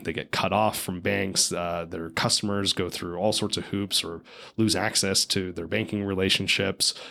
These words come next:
Not just the company loses access, but individuals that use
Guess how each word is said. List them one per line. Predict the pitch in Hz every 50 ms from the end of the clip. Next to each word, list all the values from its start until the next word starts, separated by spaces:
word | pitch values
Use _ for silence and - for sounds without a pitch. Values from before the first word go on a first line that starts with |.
| - -
Not | 113 117 -
just | - - -
the | 117
company | - - 123 117 101 113 101 98
loses | 90 92 90 87 95 92 98
access, | 90 92 - - - 92 -
but | - - 80 - - - - -
individuals | 135 131 107 85 - 98 98 110 107 95 95 92 -
that | 92 82 -
use | 82 92 98 101 110 107 104 107 104 101 -